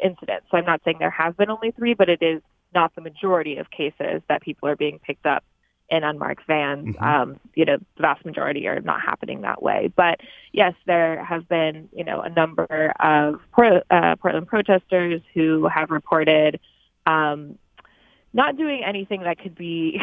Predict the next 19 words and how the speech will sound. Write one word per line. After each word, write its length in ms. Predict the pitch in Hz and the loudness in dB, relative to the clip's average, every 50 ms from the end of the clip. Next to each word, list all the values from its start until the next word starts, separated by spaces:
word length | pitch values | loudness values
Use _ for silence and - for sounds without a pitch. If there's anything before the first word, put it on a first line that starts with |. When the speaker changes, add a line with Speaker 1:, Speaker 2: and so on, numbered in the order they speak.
| 294 | 0
Speaker 1:
<laughs> 100 | 294 294 277 | 0 0 0
you 60 | 277 | 0
know, 100 | 262 233 | 0 0
considered 560 | - - 294 269 - _ 262 233 240 226 214 | -2 -4 -10 -12 -10 _ -6 -6 -4 -6 -6
illegal. 420 | 214 202 196 202 180 196 185 185 160 | -8 -10 -10 -10 -8 -8 -6 -6 -6
Either 300 | 170 190 180 185 175 165 | -8 -10 -8 -8 -8 -6
they're 160 | 165 160 156 | -8 -10 -12
walking 380 | 165 - 170 170 - - 165 170 | -4 -2 -2 -2 -2 -4 -12 -18
home 240 | - - 233 220 226 | -14 -12 -12 -12 -12
from 140 | _ 226 208 - | _ -16 -16 -16
protests 580 | - _ 190 185 - - 180 175 165 165 - _ _ _ | -14 _ -14 -12 -4 0 2 2 2 0 -2 _ _ _
or 220 | - 170 165 165 | 0 2 2 2
they're, 480 | 156 160 156 156 156 151 151 156 156 - - | 2 0 -2 -2 -2 -4 -4 -6 -8 -2 0
uh, 380 | 160 156 156 151 147 147 151 - - - - | 2 4 4 4 4 2 -2 -6 -8 -4 0
drawing 400 | - 180 165 165 160 160 165 160 | 2 4 4 4 2 0 -2 -2
on 520 | - - 160 160 156 156 151 151 151 - - _ _ _ _ - | -2 -2 0 0 0 -2 -4 -6 -10 -16 -18 _ _ _ _ 2
non-federal 680 | 180 180 180 180 175 185 - - 180 170 170 160 156 - | 4 4 6 4 2 0 0 0 2 2 2 0 -2 -2
property 540 | - 190 160 156 - 170 160 160 156 151 | -2 -2 -2 -2 -2 -4 -6 -4 -6 -6
with 180 | 147 - 170 | -6 -8 -10